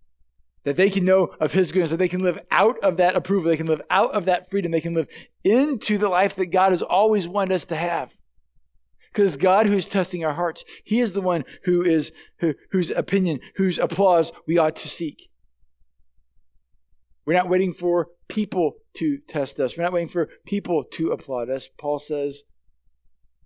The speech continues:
"We live a life approved by God." You're like, "But Mike, I still sin. Mike, I don't get it right all the time." God, for those of us who are in Christ,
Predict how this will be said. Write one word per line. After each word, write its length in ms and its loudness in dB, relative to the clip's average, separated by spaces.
"We 60 -4
live 180 0
a 20 0
life 300 0
approved 760 -4
by 140 -6
God." 280 -12
You're 140 -4
like, 60 -8
"But 80 -16
Mike, 180 -2
I 80 -4
still 240 -4
sin. 340 -6
Mike, 140 -6
I 60 2
don't 180 0
get 160 0
it 100 -6
right 180 0
all 80 2
the 80 0
time." 300 -14
God, 500 2
for 60 -8
those 180 2
of 60 -2
us 180 -2
who 180 0
are 200 2
in 300 -6
Christ, 400 -2